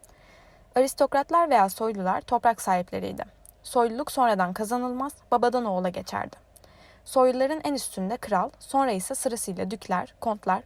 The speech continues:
baronlar ve şövalyeler gelirdi. Ruhbanlar.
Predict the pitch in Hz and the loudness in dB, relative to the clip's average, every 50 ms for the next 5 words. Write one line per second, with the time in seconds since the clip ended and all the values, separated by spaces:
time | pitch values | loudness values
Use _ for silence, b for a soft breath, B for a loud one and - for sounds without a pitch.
0 | _ - 233 226 220 220 226 240 262 269 254 254 - - 226 220 214 208 196 180 | _ 2 4 4 4 2 0 0 0 0 0 -2 -4 -2 2 2 2 2 2 0
1 | 175 170 170 175 175 - 196 - - - 202 - - - - _ _ _ _ _ | -2 -2 -4 -4 -4 -6 -8 -8 -8 -10 -12 -14 -16 -18 -20 _ _ _ _ _
2 | _ _ _ _ _ _ _ _ _ _ _ _ _ _ _ _ _ _ _ _ | _ _ _ _ _ _ _ _ _ _ _ _ _ _ _ _ _ _ _ _
3 | _ _ - 233 240 - - 226 208 196 190 175 - - - - - | _ _ -18 -18 -18 -10 -6 -6 -6 -4 -6 -8 -10 -12 -16 -20 -20